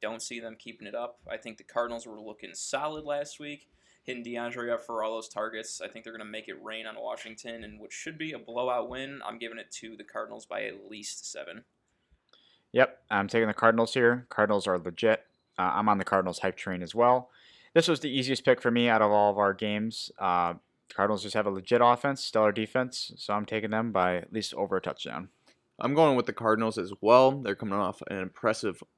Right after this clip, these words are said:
Speaker 3: come-from-behind win against the forty-niners, at forty-niners, against that tough defense. I'm just not gonna buy into that comeback that Washington had against the Eagles. I think the Eagles are a very questionable team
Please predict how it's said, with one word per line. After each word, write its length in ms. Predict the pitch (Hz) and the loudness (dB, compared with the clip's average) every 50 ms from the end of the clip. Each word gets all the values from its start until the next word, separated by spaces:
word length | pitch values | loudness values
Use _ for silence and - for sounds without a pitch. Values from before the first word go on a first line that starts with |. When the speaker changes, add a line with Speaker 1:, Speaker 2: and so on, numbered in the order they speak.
| _ _ | _ _
Speaker 3:
come-from-behind 760 | - 117 107 139 147 - 120 95 92 98 107 95 82 82 85 | -6 -4 -4 -2 -2 -2 -2 0 0 -2 -2 -2 -2 -4 -4
win 180 | 90 87 85 87 | -6 -6 -6 -6
against 280 | 87 85 82 95 - | -6 -8 -10 -10 -10
the 80 | - - | -14 -12
forty-niners, 800 | - - 67 73 85 90 95 90 117 139 151 160 165 165 - - _ _ _ _ _ _ _ _ _ _ _ - | -10 -8 -6 -6 -6 -6 -4 -2 -2 -2 0 -2 -2 -4 -6 -10 _ _ _ _ _ _ _ _ _ _ _ 0
at 300 | 80 95 113 - - - | 4 4 4 4 2 0
forty-niners, 680 | - 92 95 85 87 85 78 80 85 95 104 - - - _ _ - | -6 -4 -4 -4 -6 -6 -6 -6 -6 -6 -8 -8 -12 -16 _ _ -12
against 180 | 92 90 - | -12 -8 -4
that 180 | 101 98 95 - | -4 -4 -4 -4
tough 180 | - 98 - - | -4 -8 -6 -6
defense. 420 | 101 92 - 107 104 101 101 - - | -8 -8 -6 -6 -6 -6 -6 -6 -2
I'm 480 | - 104 107 107 107 104 104 104 95 | 0 2 4 4 4 2 2 -2 -4
just 200 | - - 104 - | -8 -10 -10 -6
not 300 | - 110 104 107 - - - | -2 -2 0 0 -2 -4 -6
gonna 120 | 107 104 | -8 -6
buy 280 | 98 95 101 98 95 98 | -2 0 0 2 2 0
into 320 | 95 92 95 95 - 107 | -2 -4 -6 -6 -6 -4
that 200 | 101 98 92 - | -2 -2 -2 -4
comeback 400 | - 110 104 101 104 104 101 - | -4 -6 -4 -2 -2 -2 -2 -2
that 260 | 98 90 90 87 - | -2 -2 -2 -2 -2
Washington 480 | - 107 101 101 - - 104 - 98 98 | -2 0 0 0 -2 -4 -8 -8 -8 -8
had 220 | 101 104 101 95 | -6 -4 -4 -4
against 240 | 101 - 92 95 - | -4 -6 -8 -10 -10
the 80 | - - | -10 -6
Eagles. 480 | - 131 139 135 139 139 135 135 123 - | -2 0 0 2 2 2 2 2 0 -4
I 280 | - _ _ _ _ _ | -10 _ _ _ _ _
think 120 | 110 107 98 | -8 -6 -4
the 80 | 98 | -2
Eagles 260 | 80 95 98 101 92 | -2 -2 -2 -2 -2
are 80 | 101 95 | -2 -4
a 40 | 95 | -2
very 280 | 98 95 92 92 92 | -2 0 0 0 -2
questionable 500 | 90 - 101 92 92 - 98 92 90 90 | -2 -4 -4 -4 -4 -6 -8 -8 -8 -8
team 380 | 85 - 107 98 95 92 101 104 | -8 -8 -8 -8 -8 -8 -8 -10